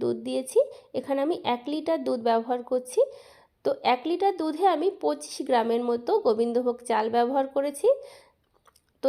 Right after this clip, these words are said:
দুধের কোয়ান্টিটি থেকে চালের পরিমাণ যতটা কম হবে তত কিন্তু ক্রিমি ক্রিমি ভাব হবে,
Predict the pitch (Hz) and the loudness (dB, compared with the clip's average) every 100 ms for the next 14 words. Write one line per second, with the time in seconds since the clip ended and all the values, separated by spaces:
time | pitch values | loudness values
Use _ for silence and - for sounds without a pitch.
0 | 262 233 294 294 381 381 320 302 320 330 | 0 -2 -4 0 -2 0 2 2 0 -4
1 | 294 415 523 - - 330 311 294 311 294 | 2 4 2 -2 -8 -4 0 0 2 2
2 | 233 254 285 302 302 311 330 277 240 311 | 4 2 0 -2 -2 -2 0 0 0 -2
3 | 349 440 294 254 262 247 294 269 214 269 | -2 2 2 2 2 0 0 -2 -2 -4
4 | 269 277 240 285 494 - - _ 277 285 | -4 -6 -4 2 2 2 -18 _ -6 -2
5 | 320 320 320 330 - 247 240 262 254 | -2 -2 -2 -2 0 -2 0 2 2